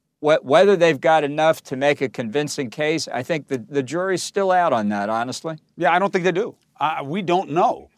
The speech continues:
Speaker 2: who he owes the money to and what that means. We do know that in the first two years in the White House, his revenue from abroad totaled seventy-three million dollars. So now you have a conflation here. You have two things coming together. Um, seventy-three million dollars is a lot of money.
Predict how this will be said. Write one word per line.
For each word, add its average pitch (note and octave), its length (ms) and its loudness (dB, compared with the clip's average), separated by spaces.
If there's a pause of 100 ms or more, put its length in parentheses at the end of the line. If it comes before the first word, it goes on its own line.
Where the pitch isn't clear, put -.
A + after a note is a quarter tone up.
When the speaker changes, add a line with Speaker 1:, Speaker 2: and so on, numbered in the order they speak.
(220)
Speaker 2:
who F3 200 2
he F3 120 0
owes E3+ 220 2
the D3 100 0
money C#3+ 280 -2
to D#3 200 -4
and C#3 140 -4
what D#3 160 0
that D3+ 120 4
means. D#3+ 200 -4
We C#3 120 -2
do A#3 200 0
know A2 320 -2 (460)
that D#3 360 4 (100)
in D3+ 440 -4
the C#3 100 -6
first F3 320 -6
two F3 100 -8
years D#3+ 340 -4
in C#3+ 60 -12
the C#3 80 -8
White E3 220 -2
House, C3+ 200 0
his B2 160 -10
revenue D#3+ 380 -2
from C3+ 240 -10
abroad C#3 560 2
totaled D3 460 0 (200)
seventy-three E3 800 0
million D3+ 460 0
dollars. D3+ 580 2 (220)
So E3+ 160 -2
now G3 180 2
you G3 160 2
have F3+ 220 4
a D3+ 60 -4
conflation D#3 580 -2
here. F#2+ 160 -10
You G#2 100 -4
have A2+ 100 -2
two F3+ 160 -6
things D#3+ 320 -4
coming D3 280 -2
together. B2+ 420 0 (400)
Um, C3 400 0 (280)
seventy-three G3 600 2
million E3+ 300 2
dollars C#3 320 4
is C#3+ 80 -6
a D3 60 -4
lot D#3+ 180 4
of E3 80 -4
money. F3+ 340 -2